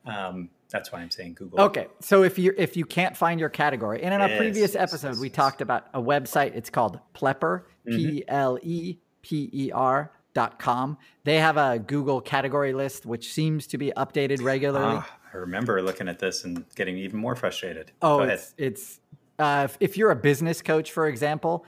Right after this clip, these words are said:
Speaker 2: there's no business coach listing. There's no
Speaker 1: Mm-hmm.
Speaker 2: category for that. So, uh, you can be a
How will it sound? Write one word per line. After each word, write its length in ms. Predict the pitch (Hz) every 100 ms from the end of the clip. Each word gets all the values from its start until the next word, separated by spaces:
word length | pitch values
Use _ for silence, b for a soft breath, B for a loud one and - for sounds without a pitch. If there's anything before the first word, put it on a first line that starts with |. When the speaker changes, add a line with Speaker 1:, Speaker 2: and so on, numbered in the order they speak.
| b -
Speaker 2:
there's 280 | 208 165
no 240 | 156 165 208
business 420 | 123 190 160 -
coach 380 | - 160 165 -
listing. 400 | 120 - 76 - b b b 113
There's 160 | 113
no 60 | 156
Speaker 1:
Mm-hmm. 80 | -
Speaker 2:
category 380 | 143 123 110 101
for 120 | 101
that. 220 | 92 -
So, 240 | 147 127 - B B 143
uh, 300 | 135 127 110 -
you 120 | 139
can 160 | 170 147
be 260 | 151 143
a 320 | 135 127 120